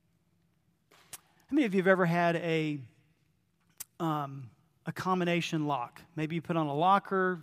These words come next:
way back when in high school. That's kinda when I use mine the most. Raise your hand if you've, if you've ever used a combination lock. Okay. Can you just do half of the sequences of numbers and open it?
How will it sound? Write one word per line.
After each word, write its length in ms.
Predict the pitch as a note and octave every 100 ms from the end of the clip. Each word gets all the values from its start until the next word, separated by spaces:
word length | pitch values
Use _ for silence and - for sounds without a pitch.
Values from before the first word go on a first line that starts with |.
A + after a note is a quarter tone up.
| C3+ _
way 160 | D3+ F3
back 320 | F3 F3 E3
when 180 | F3+ F3+
in 80 | D#3+
high 160 | E3
school. 260 | F3+ - F3
That's 200 | F3 -
kinda 200 | G3 E3+
when 120 | D#3
I 80 | D#3+
use 340 | E3 E3 D3+
mine 240 | D#3+ E3 D#3+
the 60 |
most. 320 | D3 D3 C#3 F3
Raise 180 | A3
your 80 | G3+
hand 120 | G3+
if 100 | F#3+
you've, 200 | F#3+ D#3+
if 140 | E3 D#3
you've 140 | E3+
ever 180 | F#3+ F3+
used 400 | E3+ F3+ F3 E3+
a 80 | D#3
combination 760 | - F#3 F3+ E3 E3 - D#3+ D3
lock. 340 | B2 B2 - _ _ _ _ _ _ _ _ _ _ -
Okay. 340 | F3 E3 D3 - _ - -
Can 200 | - B3
you 100 | B3
just 300 | A#3 E4+ -
do 160 | D4+ B3+
half 520 | C#3 F3+ A3 C#4 - -
of 120 | A#3+
the 100 | A3+
sequences 640 | G#3+ - B3 B3+ - B3 A3
of 100 | G#3
numbers 460 | A#3 A#3 A#3+ -
and 100 | G#3
open 280 | G#3+ A3 A3+
it? 240 | A3+ A3+